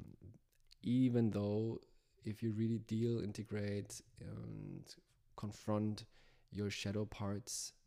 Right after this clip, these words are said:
your shadow in general as an archetype as well, you do continue after a certain amount of time,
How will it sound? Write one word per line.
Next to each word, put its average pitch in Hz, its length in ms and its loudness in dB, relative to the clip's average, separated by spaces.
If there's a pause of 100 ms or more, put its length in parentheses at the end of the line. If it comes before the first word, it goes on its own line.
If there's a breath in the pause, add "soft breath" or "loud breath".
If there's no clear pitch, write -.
(100)
your - 160 -12
shadow 101 540 -6
in 95 120 -6
general 98 420 -4
as 92 180 -2
an 92 100 -2
archetype 104 460 -4
as - 140 -6
well, 104 240 -2 (520 loud breath)
you 107 220 0 (140)
do 123 640 6 (240)
continue 110 880 2 (720)
after - 200 -8
a - 20 -4
certain - 380 -4
amount 101 240 -2
of 110 120 -10
time, 101 600 -2